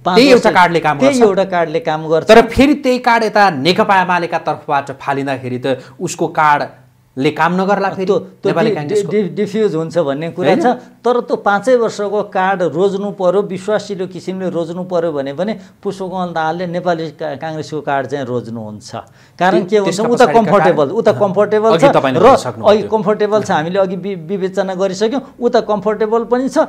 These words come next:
Speaker 1: र पुष्पकमल दाहाललाई, ए, नेपाली काङ्ग्रेससँग मिल्नको लागि विदेशीहरूको दबाब पनि छ, पश्चिमा दक्षिणाहरूको दबाब पनि छ।
Speaker 2: विदेशीको
Speaker 1: त्यस-
Speaker 2: मात्रै नभएर जस्तो यहाँको आन्तरिक, अ, एक खालको दबाब पनि त होला नि त। मैले यो किन भने भनेदेखि जस्तो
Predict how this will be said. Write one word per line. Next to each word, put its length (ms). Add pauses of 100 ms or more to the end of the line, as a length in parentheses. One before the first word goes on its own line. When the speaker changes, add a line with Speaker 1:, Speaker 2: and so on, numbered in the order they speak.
(180)
Speaker 1:
र 140
पुष्पकमल 480
दाहाललाई, 460
ए, 760
नेपाली 320
काङ्ग्रेससँग 560
मिल्नको 600
लागि 380 (140)
विदेशीहरूको 760
दबाब 500
पनि 200
छ, 160 (180)
पश्चिमा 380
दक्षिणाहरूको 720
दबाब 480
पनि 240
छ। 80
Speaker 2:
विदेशीको 480
Speaker 1:
त्यस- 100
Speaker 2:
मात्रै 260
नभएर 280
जस्तो 300
यहाँको 320
आन्तरिक, 600
अ, 260
एक 240
खालको 480
दबाब 440
पनि 160
त 80
होला 320
नि 100
त। 80
मैले 340
यो 60
किन 220
भने 260
भनेदेखि 420
जस्तो 420